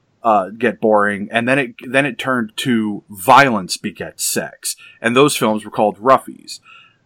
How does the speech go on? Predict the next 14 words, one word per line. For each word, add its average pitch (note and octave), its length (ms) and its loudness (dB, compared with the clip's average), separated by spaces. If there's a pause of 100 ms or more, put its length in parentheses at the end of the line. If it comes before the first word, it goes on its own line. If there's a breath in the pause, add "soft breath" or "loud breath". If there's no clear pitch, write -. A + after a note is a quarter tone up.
(140)
Um, G#2+ 640 4 (800)
so A#2+ 360 4 (240)
the, C3 280 -2
and B2 220 -2
so A#2 200 0
the, G#2+ 260 -4
the A#2 120 -4
number E3 320 2
four, B2+ 540 4
tied C3+ 340 2
for B2 80 -8
fourth A#2+ 400 -4
place, C3+ 340 -2
are, G#2+ 140 -4